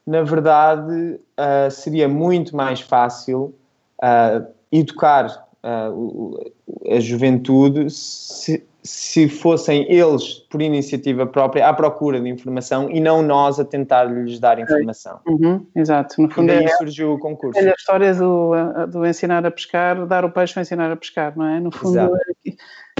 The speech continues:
Speaker 2: é, é, é interessante e, sobretudo, também faz mexer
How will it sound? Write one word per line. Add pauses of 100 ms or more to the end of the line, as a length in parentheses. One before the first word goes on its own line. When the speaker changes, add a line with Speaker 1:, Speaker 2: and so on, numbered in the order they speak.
Speaker 2:
é,
é,
é
interessante
e,
sobretudo,
também
faz
mexer